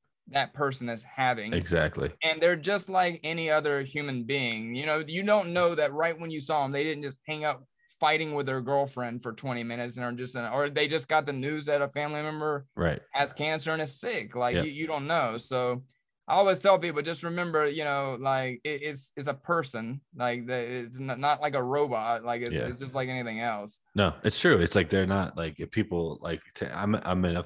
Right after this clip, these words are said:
Speaker 2: like I said, I'm a filmmaker and stuff. So, like, I've seen a lot of famous people, like, so I, like, if someone, I have a rule, like, if I see someone famous and they're eating, I a hundred percent do not approach 'em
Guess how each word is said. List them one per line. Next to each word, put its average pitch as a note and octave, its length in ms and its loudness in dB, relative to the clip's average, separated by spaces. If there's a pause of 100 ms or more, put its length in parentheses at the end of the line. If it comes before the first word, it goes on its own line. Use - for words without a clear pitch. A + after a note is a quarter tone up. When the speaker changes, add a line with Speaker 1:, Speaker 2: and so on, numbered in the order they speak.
(100)
Speaker 2:
like F2 120 4
I F2 60 0
said, E2 420 2
I'm D#2 220 -2
a - 20 -4
filmmaker F2+ 440 4
and F2+ 80 2
stuff. G2 200 4
So, - 100 -2
like, D#2+ 160 0 (280)
I've F2 100 0
seen G#2+ 140 4
a F2+ 40 4
lot F2 140 4
of D#2+ 60 0
famous F2 260 -2
people, F2 320 2
like, E2 260 2 (260)
so - 220 2
I, F#2 200 0
like, G2 160 4
if F#2+ 100 2
someone, B2+ 300 6
I F2+ 80 4
have G#2 80 4
a F2+ 100 6
rule, E2 320 6
like, D#2+ 220 0
if - 120 0
I F#2 120 6
see G2 180 -2
someone F2+ 300 -2
famous E2+ 400 -2
and E2+ 100 -2
they're D#2+ 80 -2
eating, F2 380 2
I E2 260 0
a - 40 -6
hundred F2 240 2
percent E2 360 -4
do D2+ 120 -2
not D#2 180 -2
approach - 340 -4
'em F2 140 -10